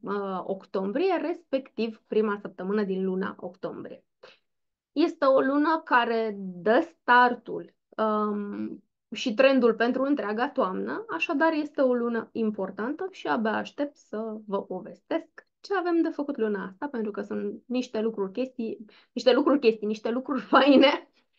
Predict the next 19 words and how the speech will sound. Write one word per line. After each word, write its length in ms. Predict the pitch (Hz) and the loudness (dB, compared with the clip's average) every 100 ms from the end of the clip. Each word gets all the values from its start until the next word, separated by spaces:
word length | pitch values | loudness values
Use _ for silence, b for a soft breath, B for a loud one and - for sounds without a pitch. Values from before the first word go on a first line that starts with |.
| _ | _
și 240 | - 330 | 2 4
interesante 1120 | 285 302 285 254 240 226 240 208 202 196 311 453 | 6 6 4 4 4 2 2 2 2 -4 -6 -6
și 360 | - 359 359 - | -2 -2 -2 -2
cu 120 | 320 | 2
bătaie 420 | 262 294 277 226 | 2 2 0 0
pe 140 | 226 | -2
termen 420 | 214 196 185 190 - | -4 -4 -2 -2 -4
lung, 260 | - - _ | -6 -12 _
ceea 300 | - 220 214 | -4 -2 -2
ce 340 | - 247 254 _ | -2 -4 -6 _
ne 300 | - 247 262 | -4 0 0
îndeamnă 760 | 226 240 226 240 233 202 - _ | 2 2 6 4 4 -2 -6 _
cu 100 | - | -6
atât 240 | 262 247 | 0 0
mai 160 | 196 190 | 0 -4
mult 240 | 220 269 | -4 -6
să 120 | - 214 | -6 -6
facem 380 | 208 208 190 | -6 -6 -4
lucrurile 640 | 196 208 190 185 190 214 | -4 -4 -8 -6 -6 -8